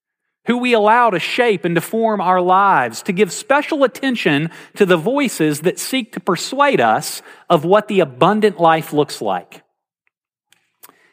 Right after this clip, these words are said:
And we need to hear this warning from Jesus, because you know as well as I that there are lots of different voices in our lives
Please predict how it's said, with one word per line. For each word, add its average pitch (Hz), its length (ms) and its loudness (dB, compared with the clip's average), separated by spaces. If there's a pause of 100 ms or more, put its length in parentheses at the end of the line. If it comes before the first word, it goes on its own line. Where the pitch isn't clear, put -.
And 170 120 0
we 254 120 2
need 254 260 2
to 165 60 4
hear 147 180 2
this 123 220 -4
warning 120 320 -2
from 123 180 -8
Jesus, 107 720 -12 (720)
because 160 300 0
you 240 100 0
know 233 200 2
as 160 120 -2
well 185 200 2
as 147 100 0
I 175 260 4
that 156 160 -4
there 208 180 2
are 160 160 2
lots 170 480 0
of 160 220 -4
different 180 380 -2
voices 180 600 0
in 160 160 -4
our 151 160 2
lives 160 600 2